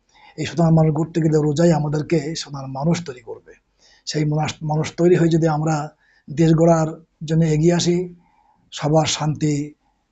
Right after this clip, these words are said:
তখন বয়ে আসবে, দেশ উন্নতির দিকে ধাবিত হবে এবং বিশ্বের বুকে মাথা তুলে দাঁড়াতে পারবে।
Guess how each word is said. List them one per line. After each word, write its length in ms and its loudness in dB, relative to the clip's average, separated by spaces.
তখন 280 -4
বয়ে 200 0
আসবে, 480 -4
দেশ 600 4
উন্নতির 380 0
দিকে 160 0
ধাবিত 320 0
হবে 280 0
এবং 180 -2
বিশ্বের 320 2
বুকে 200 2
মাথা 280 0
তুলে 160 -2
দাঁড়াতে 280 -8
পারবে। 300 -14